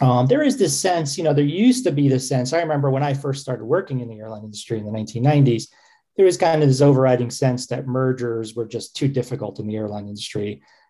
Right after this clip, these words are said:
because, you know, you had to combine these really complex software systems, and you had the unionized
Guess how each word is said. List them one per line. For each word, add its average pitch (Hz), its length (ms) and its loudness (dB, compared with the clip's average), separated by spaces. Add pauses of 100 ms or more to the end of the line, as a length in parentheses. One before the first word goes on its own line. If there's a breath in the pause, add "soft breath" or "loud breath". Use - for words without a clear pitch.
(120 soft breath)
because, 113 560 0 (200 soft breath)
you 123 80 -4
know, 107 80 -4
you 107 100 -2
had 113 100 -2
to 107 60 -4
combine 113 420 -2
these 107 140 -8
really 196 240 -2
complex 147 480 -2
software 143 480 0
systems, 139 680 -2 (360 soft breath)
and 123 120 -4
you 117 80 -6
had 120 180 -4
the 110 80 -6
unionized 147 880 0